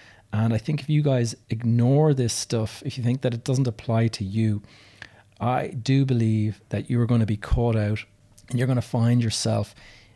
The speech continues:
uh, ignorant, um, and just unable to kind of understand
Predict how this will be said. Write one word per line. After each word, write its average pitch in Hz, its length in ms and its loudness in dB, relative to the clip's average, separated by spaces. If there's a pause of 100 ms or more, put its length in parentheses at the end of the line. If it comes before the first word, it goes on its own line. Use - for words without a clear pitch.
(140)
uh, 110 260 0 (100)
ignorant, 135 560 0 (100)
um, 110 540 0 (400)
and 123 100 0
just - 300 -4
unable 127 500 2
to 110 360 -2
kind - 180 -6
of - 100 -10
understand 120 800 0